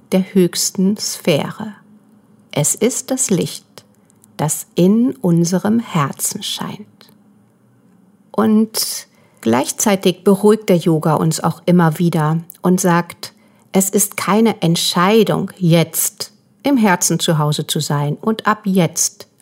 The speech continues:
alles aus der Sicht des Herzens zu sehen, sondern es ist ein Weg, es ist ein Prozess. Und dabei dürfen wir zu uns selbst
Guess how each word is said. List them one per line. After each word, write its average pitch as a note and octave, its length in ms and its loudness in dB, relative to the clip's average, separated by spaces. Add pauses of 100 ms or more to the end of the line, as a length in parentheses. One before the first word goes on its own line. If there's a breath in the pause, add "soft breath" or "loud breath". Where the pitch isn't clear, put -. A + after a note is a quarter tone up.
alles F3 560 0 (200)
aus F3 260 -4
der A#3+ 200 -2
Sicht - 500 -4
des - 180 -2
Herzens D#3+ 460 -4
zu - 140 -4
sehen, F3+ 360 -8 (640 soft breath)
sondern F#3 640 2 (380)
es - 260 -2
ist - 400 -2
ein E3 340 2
Weg, - 480 2 (640)
es F3 220 0
ist - 420 -2
ein D3 340 0
Prozess. - 1040 -4 (760 loud breath)
Und G3+ 220 2
dabei F3 480 4 (420)
dürfen A3+ 380 0
wir G3 160 2
zu F#3+ 200 0
uns - 260 0
selbst - 640 -2